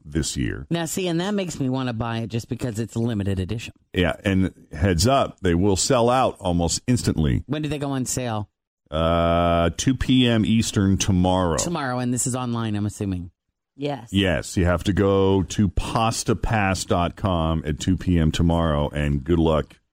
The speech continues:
Speaker 1: getting one.
Speaker 2: Thanks.
Speaker 3: I hope you do get one.
Speaker 1: I know. <laughs> That'd be funny.
Speaker 2: You know I'd never use it.
Speaker 3: I
Speaker 2: You know,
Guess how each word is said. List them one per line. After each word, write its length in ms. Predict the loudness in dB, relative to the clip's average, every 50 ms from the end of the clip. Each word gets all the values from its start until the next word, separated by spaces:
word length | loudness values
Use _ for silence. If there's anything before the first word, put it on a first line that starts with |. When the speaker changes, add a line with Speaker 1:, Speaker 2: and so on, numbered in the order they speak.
| _ _ -10
Speaker 1:
getting 280 | -8 -8 -6 -8 -10
one. 160 | -10 -14 -18 -20 _ _ _ _ _ _ _ _ _
Speaker 2:
Thanks. 480 | -6 -4 -4 -6 -8 -12 -20 -20 _ _ _ _ _ _ _ _
Speaker 3:
I 140 | -6 -4 -2
hope 200 | -2 -2 -2 -2
you 160 | -2 -2 0
do 200 | 0 -2 -2 -2
get 200 | -4 -6 -6 -4
one. 320 | -4 -4 -4 -4 -6 -6 -8 -6
Speaker 1:
I 140 | -2 0 2
know. 160 | 2 2 0 -2
<laughs> 500 | -6 -16 _ _ _ _ _ _ _ _
That'd 200 | -12 -12 -10 _
be 80 | -10
funny. 340 | -12 -8 -6 -6 -4 -4 -4 -2
Speaker 2:
You 100 | -2 -2
know 160 | -2 -2 -2
I'd 120 | -2 -2
never 220 | -4 -4 -2 -2 -2
use 260 | 0 0 0 -2 -2
it. 260 | -4 -4 -6 -10 -18 -20 _ _ _ _ _ -20 -20 _ _ _ _ _ _ _ _ _ _ -20 _
Speaker 3:
I 60 | -4 -2
Speaker 2:
You 60 | 0
know, 60 | 2